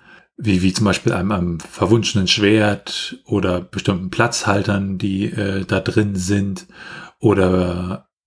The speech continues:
Items, die es so nicht gibt, beziehungsweise die so im Spiel nicht auftauchen. Entsprechende Zaubersprüche, die man im Spiel nicht finden kann, sind im rom zu finden. Und da ist eine ganze, ganze Menge wirklich, da gibt es relativ lange Listen, was so alles in diesem rom drin ist, was, ja,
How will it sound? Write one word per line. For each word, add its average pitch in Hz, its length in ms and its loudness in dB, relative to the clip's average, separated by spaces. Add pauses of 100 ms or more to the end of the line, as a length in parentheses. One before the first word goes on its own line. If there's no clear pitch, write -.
(220)
Items, 104 600 0
die 107 160 -2
es - 180 -8
so 107 420 0
nicht 107 360 -2
gibt, - 520 -4 (380)
beziehungsweise 95 600 0
die 92 120 -4
so 98 160 2
im 98 80 0
Spiel 95 280 -2
nicht 95 260 -4
auftauchen. 107 840 -4 (280)
Entsprechende - 460 -2
Zaubersprüche, 127 640 2
die 113 100 4
man 113 180 2
im 131 180 -2
Spiel 117 320 2
nicht 113 260 -2
finden 135 300 0
kann, 110 220 0
sind 120 200 0
im 107 80 -2
rom 107 260 -2
zu - 140 -10
finden. 110 600 -2 (460)
Und 98 320 -2
da 104 40 2
ist - 160 -6
eine 113 80 2
ganze, 120 320 2
ganze 107 300 0
Menge 101 340 2
wirklich, 101 240 -2
da - 140 -12
gibt - 180 -12
es - 440 -8
relativ 113 480 -2
lange 101 280 0
Listen, 98 420 -2
was 92 220 -2
so 107 140 0
alles 92 340 -2
in 104 140 0
diesem 92 180 0
rom 92 220 -2
drin 101 340 4
ist, 107 380 0
was, - 360 -4
ja, - 340 -4